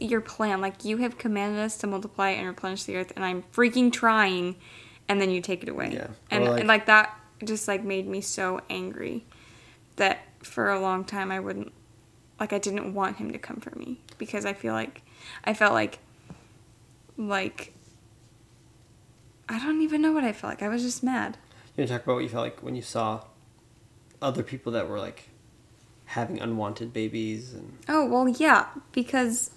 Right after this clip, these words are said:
Speaker 1: I mean, I felt like in the, in the moments or, like, in the times where we were going through that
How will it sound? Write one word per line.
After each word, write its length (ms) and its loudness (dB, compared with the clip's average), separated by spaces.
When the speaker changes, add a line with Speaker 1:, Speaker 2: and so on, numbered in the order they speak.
Speaker 1:
I 60 0
mean, 320 4
I 80 4
felt 240 8
like 320 4
in 240 8
the, 300 2
in 160 2
the 100 0
moments 600 0
or, 160 -2
like, 260 -6
in 160 0
the 80 -4
times 400 -4
where 140 -2
we 120 -2
were 80 -4
going 380 -2
through 240 0
that 320 4